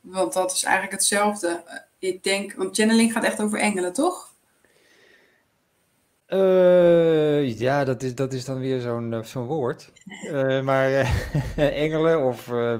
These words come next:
Speaker 2: buitenaardse beschavingen. Of, eh,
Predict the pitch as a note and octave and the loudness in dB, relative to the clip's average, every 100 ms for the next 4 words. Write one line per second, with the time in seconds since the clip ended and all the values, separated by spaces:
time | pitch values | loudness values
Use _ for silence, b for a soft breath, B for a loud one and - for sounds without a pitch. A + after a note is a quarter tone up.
0 | G#2+ B2+ B2+ B2 A#2+ A#2+ - B2 A2+ - | 0 0 0 -4 -4 -6 -8 -8 -6 -4
1 | E3 E3+ E3 C#3 D3 D3+ D#3 D#3+ D#3+ B2 | -2 2 2 0 -2 -4 -6 -8 -4 -6
2 | A#2 A#2+ C3+ C3+ | -4 -4 -4 -4